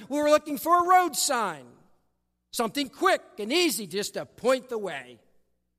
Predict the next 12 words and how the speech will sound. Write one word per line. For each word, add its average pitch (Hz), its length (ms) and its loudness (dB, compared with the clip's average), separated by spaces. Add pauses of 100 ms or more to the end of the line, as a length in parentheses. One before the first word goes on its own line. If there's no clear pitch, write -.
(580)
What 156 160 -16
we 147 80 -10
really 196 440 -4
ought 180 300 -10
to 180 100 -12
have, 147 340 -14
she 127 160 -20
says, 117 500 -18 (280)
is 127 180 -10
the 113 160 -18
guide 139 720 -12 (480)
himself. 117 420 -18